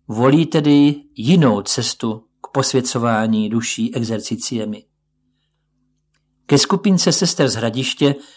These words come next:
se vždy přidruží určitý počet sester z filiálek.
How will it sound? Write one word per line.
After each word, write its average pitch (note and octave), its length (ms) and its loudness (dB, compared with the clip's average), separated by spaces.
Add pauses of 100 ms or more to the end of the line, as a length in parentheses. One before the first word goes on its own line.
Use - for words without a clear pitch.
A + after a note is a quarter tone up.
(140)
se - 260 2
vždy B2+ 360 2
přidruží C#3 840 0 (380)
určitý F3 440 2
počet D3+ 360 0
sester D3 320 0
z C#3+ 80 -4
filiálek. G#2 680 -6